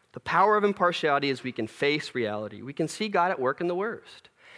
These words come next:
And this is why, guys, it's so important. Whenever we talk about theology around here, whenever we talk about sin or moral issues, we're constantly going back to what do we see in Jesus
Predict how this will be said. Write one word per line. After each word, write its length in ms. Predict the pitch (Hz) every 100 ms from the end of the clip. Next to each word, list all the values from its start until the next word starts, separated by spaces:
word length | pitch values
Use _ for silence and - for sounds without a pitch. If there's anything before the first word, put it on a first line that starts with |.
| - -
And 100 | 254
this 140 | 269
is 100 | 254
why, 180 | 240 214
guys, 240 | 214 220
it's 140 | 202 -
so 180 | 233
important. 320 | 220 - 226 190
Whenever 200 | 220 254
we 100 | 226
talk 180 | 208
about 200 | 196 165
theology 460 | 160 185 214 190 196
around 300 | 190 185 190
here, 360 | 196 185 190 - - - _
whenever 240 | 151 185 180
we 80 |
talk 300 | 175 170 165
about 320 | 135 127 127 -
sin 420 | - 220 208 185
or 80 | 139
moral 280 | 175 190
issues, 380 | 185 180 196 175
we're 120 | 151
constantly 640 | - - 220 247 - 226 220
going 340 | 175 202 208
back 420 | 156 151 151 - -
to 120 | 143
what 340 | 131 180 180
do 100 | 202
we 120 | 208
see 440 | 185 - 160 151 156
in 260 | - 131
Jesus 760 | 123 170 156 110 107 196 -